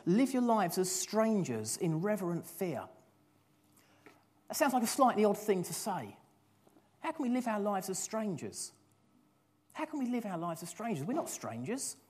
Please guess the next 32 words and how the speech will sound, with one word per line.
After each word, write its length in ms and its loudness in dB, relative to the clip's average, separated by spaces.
But 100 0
what 180 6
Paul's 240 4
saying, 320 0
what 180 2
Peter's 300 4
saying 360 2
is 140 2
that 380 0
we 160 6
should, 260 0
we 120 12
should 220 4
be 80 4
different. 380 -2
When 180 10
we 140 12
make 220 8
a 60 4
commitment 400 0
to 80 -4
Christ, 400 0
there 100 4
should 280 2
be 100 4
a 60 2
change 380 -4
in 80 -6
us. 380 -6
We 100 8
should 300 6
be 280 6